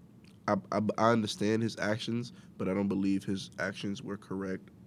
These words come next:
Uh, I believe he should have followed the guidelines set by the M L B after his positive covid test. Wha-,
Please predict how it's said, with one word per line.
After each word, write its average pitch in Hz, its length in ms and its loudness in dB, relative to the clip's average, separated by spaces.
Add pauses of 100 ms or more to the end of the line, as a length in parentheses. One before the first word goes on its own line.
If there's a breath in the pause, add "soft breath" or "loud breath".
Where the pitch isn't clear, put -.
(300)
Uh, - 140 -8 (120)
I 110 60 -2
believe 98 380 2
he 104 80 -6
should 98 240 0
have 90 120 0 (520 loud breath)
followed 98 300 0
the 92 100 -2
guidelines 95 600 0
set 104 340 0
by 95 180 -2
the 92 180 -6
M 98 160 -2
L 101 140 0
B 101 360 0 (460 loud breath)
after 98 680 0 (680 loud breath)
his 98 260 0
positive 98 540 -2
covid 104 420 -2
test. 104 400 0 (1400 loud breath)
Wha-, - 300 -6